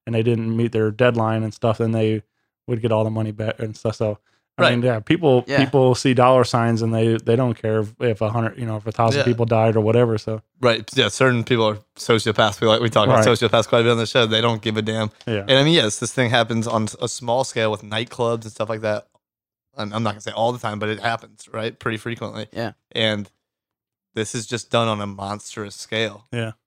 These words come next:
Speaker 2: But
Speaker 3: That's what I was
Speaker 2: by
Speaker 3: gonna say.
Speaker 2: some of the greediest men in
Speaker 3: I was gonna
Speaker 2: history.
Speaker 3: say, you also gotta realize how, what we're talking about, J P Morgan,
Speaker 2: Yeah.
Speaker 3: we're talking about, like, u-, uber wealth.
Speaker 2: Yeah.
Speaker 1: Mm-hmm.
Speaker 3: Yeah. So we're talking major loss to a major fortune.
Speaker 2: Yeah,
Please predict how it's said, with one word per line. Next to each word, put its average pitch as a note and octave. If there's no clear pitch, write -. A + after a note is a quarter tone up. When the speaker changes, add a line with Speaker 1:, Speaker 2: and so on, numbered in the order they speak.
Speaker 2:
But C3
Speaker 3:
That's C3
what C3+
I -
was B2+
Speaker 2:
by C#3
Speaker 3:
gonna C3+
say. C3+
Speaker 2:
some C#3
of C3
the B2+
greediest A#2
men A2
in G2+
Speaker 3:
I C3
was D3
gonna D3
Speaker 2:
history. B2+
Speaker 3:
say, C3+
you C3
also C3
gotta B2
realize B2
how, A#2
what A#2
we're A#2
talking C3
about, A2
J A#2
P -
Morgan, A2
Speaker 2:
Yeah. G#2
Speaker 3:
we're G2
talking A#2+
about, G2+
like, G#2
u-, A2+
uber B2+
wealth. A#2
Speaker 2:
Yeah. G2+
Speaker 1:
Mm-hmm. A2+
Speaker 3:
Yeah. A2+
So A2
we're B2+
talking B2
major B2
loss A2
to A#2+
a G#2+
major G#2+
fortune. G#2
Speaker 2:
Yeah, A2+